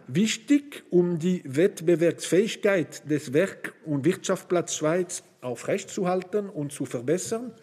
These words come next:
Die Vernehmlassungsfrist läuft bis zum achtzehnten August einundzwanzig.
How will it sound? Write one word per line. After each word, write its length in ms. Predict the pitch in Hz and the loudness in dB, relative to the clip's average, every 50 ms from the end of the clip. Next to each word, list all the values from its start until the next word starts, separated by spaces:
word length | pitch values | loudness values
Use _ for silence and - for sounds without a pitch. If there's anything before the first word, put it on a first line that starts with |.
| - - - - - - - - - - - - - | -20 -20 -20 -20 -20 -20 -20 -20 -20 -20 -20 -18 -8
Die 380 | 135 156 185 185 190 190 185 | -4 -2 0 0 -2 -2 -6
Vernehmlassungsfrist 1040 | 175 - 165 139 135 156 190 208 214 208 190 - 202 185 147 - - 175 170 - - 143 | -4 -4 -2 0 0 0 0 2 0 0 -2 -2 -4 -4 -2 0 0 0 0 -2 -2 0
läuft 560 | 143 147 156 165 160 - - - - - 123 | 2 4 4 4 2 -2 -8 -16 -20 -14 -8
bis 260 | 127 147 151 - - - - | -8 -6 -6 -6 -8 -10 -8
zum 320 | - - 139 139 143 139 139 | -4 -4 -4 -4 -4 -6 -6
achtzehnten 680 | - 143 139 - - - - 147 147 143 - - 139 135 131 - - | -4 -4 -4 -4 -6 -8 -6 -6 -6 -8 -8 -10 -10 -10 -10 -10 -6
August 640 | 120 123 123 120 123 123 123 - - - - - - - | -4 -4 -4 -4 -6 -8 -8 -8 -8 -10 -12 -20 -20 -10
einundzwanzig. 880 | - 123 131 127 123 123 - - 120 110 - - 117 117 113 - - - | -6 -4 -4 -4 -6 -8 -10 -10 -10 -10 -8 -10 -10 -10 -10 -12 -14 -14